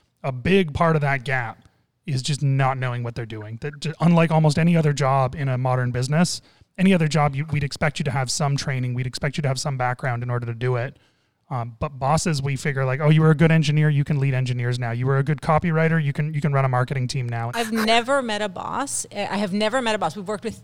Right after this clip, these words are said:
Speaker 2: thousands of leaders around the globe. I have never met a boss who says, "I've got it all figured out." I feel like that it's just, it's not possible. I think this work is work that you start. It's not work that you finish.
Speaker 1: For us, you know, when we're working with leaders, we,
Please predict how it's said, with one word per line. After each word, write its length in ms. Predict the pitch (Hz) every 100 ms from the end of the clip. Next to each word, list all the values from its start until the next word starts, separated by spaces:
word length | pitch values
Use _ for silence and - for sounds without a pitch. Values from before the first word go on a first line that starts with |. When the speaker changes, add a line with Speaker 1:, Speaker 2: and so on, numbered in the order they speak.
| -
Speaker 2:
thousands 500 | 170 208 202 226 214
of 120 | 208
leaders 380 | 180 185 185 165
around 240 | 165 156
the 80 | 160
globe. 260 | 160 160 175
I 100 | 165
have 180 | 180 175
never 560 | 185 185 180 190 214
met 340 | 190 175 175 -
a 60 |
boss 400 | 160 156 147 160
who 60 | 185
says, 220 | 160 156
"I've 120 | 156
got 220 | 143 135 139
it 60 |
all 120 | -
figured 380 | - 135 - 95
out." 180 | - - -
I 100 | 175
feel 160 | 202
like 120 | 190
that 140 | 196 160
it's 140 | 196
just, 220 | - 175
it's 160 | 175 143
not 260 | 180 202 -
possible. 460 | - 175 196 151
I 100 | 127
think 220 | 156 160
this 160 | 160 -
work 200 | 160 -
is 140 | 175
work 220 | 160 170 -
that 160 | -
you 80 | 165
start. 360 | - 151 190 196
It's 160 | -
not 200 | 170 165
work 200 | 147 -
that 140 | 156 -
you 60 |
finish. 420 | - 143 156 - -
Speaker 1:
For 180 | 214 247
us, 240 | 330 -
you 60 | 226
know, 60 |
when 140 | 208 208
we're 120 | 285
working 480 | 202 196 214 220 175
with 160 | 165
leaders, 360 | 143 151 156 131
we, 220 | 165